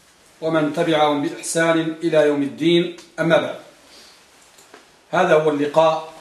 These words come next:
الثامن والعشرون في مادة النحو. وطبعًا في الدرس الماضي تكلمنا على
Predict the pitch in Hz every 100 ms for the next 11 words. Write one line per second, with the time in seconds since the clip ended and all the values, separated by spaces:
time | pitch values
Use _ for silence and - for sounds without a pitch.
0 | - - - - - - - - 156 156
1 | 156 170 180 - - - - - - 147
2 | 143 139 - 147 165 170 170 - - -
3 | - - _ _ - - - 160 175 170
4 | 160 156 160 151 156 - - - _ _
5 | _ _ - - - - - _ _ _
6 | - 156 190 165 180 196 - - - -
7 | - - - _ _ _ _ _ _ -
8 | 131 151 180 180 185 190 185 175 175 196
9 | 180 165 156 160 175 190